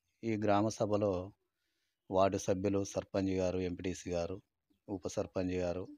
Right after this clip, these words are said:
ఇంకా గ్రామంలో ఉన్నటువంటి మహిళా సంఘము సభ్యులు, తర్వాత యువశక్తి అందరూ కూడా, కోఆప్షన్ మెంబర్స్ అందరూ కూడా ఈ సభలో పాల్గొనడం జరిగింది. మాకు స్పెషల్ ఆఫీసర్‌గా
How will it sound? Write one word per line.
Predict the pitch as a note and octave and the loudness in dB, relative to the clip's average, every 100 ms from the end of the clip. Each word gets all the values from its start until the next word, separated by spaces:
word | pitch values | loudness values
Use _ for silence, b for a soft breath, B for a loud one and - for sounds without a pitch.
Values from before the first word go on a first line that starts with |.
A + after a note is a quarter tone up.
| _ | _
ఇంకా | G#2 G2 G2+ F#2+ F2+ F#2+ | -6 -2 0 2 0 0
గ్రామంలో | F#2+ G2 G#2 G2+ F#2+ | 2 4 2 2 2
ఉన్నటువంటి | F#2 F2+ F2 F#2 F#2 | 2 -2 -2 -4 -2
మహిళా | F2 F2+ F2+ | -2 0 -2
సంఘము | - F2+ F2 F2 F2 F2+ F#2 | -2 -4 -4 -4 -6 -10 -14
సభ్యులు, | - F2+ F2 F2+ F2 - _ _ _ _ _ _ _ - | -6 -6 -2 -4 -4 -8 _ _ _ _ _ _ _ -2
తర్వాత | G2+ F#2 F#2 F2+ F#2+ F2 F2 | 0 4 2 4 2 4 2
యువశక్తి | F#2 F#2+ - - - F2 G#2 - _ - - F#2+ | 2 2 0 -6 -6 -6 -6 -14 _ -20 -8 0
అందరూ | F#2+ G2 F#2+ | 4 4 4
కూడా, | F#2 F2 | 2 0
కోఆప్షన్ | F#2 G2 F#2+ - F#2 | 0 2 2 2 -2
మెంబర్స్ | F2 F2 E2+ - | -2 -2 -4 -4
అందరూ | F2 F2 F2 | -4 -2 -4
కూడా | E2+ F2 | -4 -4
ఈ | A#2 G#2 F#2+ | -4 -4 -6
సభలో | - - F2+ F#2 G2 | -8 -6 -4 -2 -2
పాల్గొనడం | F#2 F2 F2+ F2 E2+ F2 | 0 0 -2 -4 -6 -4
జరిగింది. | E2+ E2 E2 G2 C#3+ _ B2 | -4 -6 -8 -8 -10 _ -6
మాకు | A#2 A2 A2 | -4 0 -2
స్పెషల్ | G2+ - G#2+ A#2 | -2 -4 -4 2
ఆఫీసర్‌గా | A2 G#2 G2 - F#2+ A2 G#2+ F2+ | 2 2 -2 -2 0 2 2 0